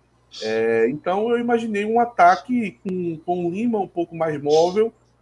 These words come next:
e o Jean como uma referência maior. E veja só,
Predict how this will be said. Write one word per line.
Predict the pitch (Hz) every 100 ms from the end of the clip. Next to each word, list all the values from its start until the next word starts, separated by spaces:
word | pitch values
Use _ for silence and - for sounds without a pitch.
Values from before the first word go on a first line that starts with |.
| _ _ _ _
e | 139 156
o |
Jean | 147 165 151
como | 165 180 180
uma | 180
referência | 185 185 196 226
maior. | 233 151 127 - _ _ _ _ -
E | 196
veja | 262 294
só, | - 151 110